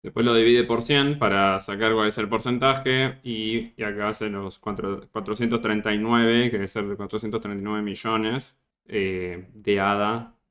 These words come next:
que votó, y eso es, significa el dos por ciento, ¿no? Que para mí esto es lo que demuestra, porque bueno, acá estaba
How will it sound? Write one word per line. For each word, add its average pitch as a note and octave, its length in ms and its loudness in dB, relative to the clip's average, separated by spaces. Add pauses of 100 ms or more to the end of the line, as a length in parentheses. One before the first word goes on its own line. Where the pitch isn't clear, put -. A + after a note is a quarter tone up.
(140)
que G2+ 100 0
votó, B2 640 -2 (240)
y A2 180 -2
eso G2+ 260 -2
es, - 180 -8 (360)
significa G2+ 500 -6
el G2 100 -4
dos G2+ 140 -2
por - 140 -10
ciento, - 280 -12
¿no? B2+ 320 -10 (240)
Que C3 100 0
para B2+ 180 4
mí F3+ 100 6
esto F3 160 4
es B2+ 60 6
lo A2+ 60 4
que A2+ 60 4
demuestra, D3 680 2 (240)
porque A2+ 180 2
bueno, G#2 160 6
acá G#2 120 4
estaba C3 720 4